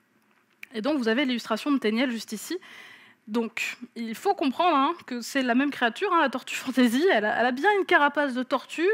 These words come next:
mais elle a une tête quand même un peu bizarre. Puis le griffon, hein, voilà, qui a ses grandes oreilles, euh, ses, son bec et puis ses, ses pattes, euh, millions mi-rapaces,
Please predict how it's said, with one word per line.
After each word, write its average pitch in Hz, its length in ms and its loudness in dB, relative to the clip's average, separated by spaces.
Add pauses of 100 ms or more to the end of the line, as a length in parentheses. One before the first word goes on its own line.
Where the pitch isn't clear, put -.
mais 240 100 0
elle 254 120 4
a 320 40 4
une 302 140 2 (280)
tête - 280 -14
quand 156 100 -6
même 277 140 -8
un 277 80 -6
peu 294 100 -8
bizarre. 269 380 0 (360)
Puis 262 140 -6
le 320 140 4
griffon, 285 500 -2 (140)
hein, 226 180 -6
voilà, 226 180 -2
qui 254 100 -4
a 247 40 -2
ses 240 140 -8
grandes 233 340 0
oreilles, 233 480 0
euh, 208 80 -2
ses, 214 400 -8
son 233 240 -8
bec 233 400 -2
et 226 60 -4
puis 233 120 -14
ses, 220 260 -6
ses 208 160 -12
pattes, - 360 -6
euh, 196 240 -4 (360)
millions 285 760 2
mi-rapaces, 254 880 0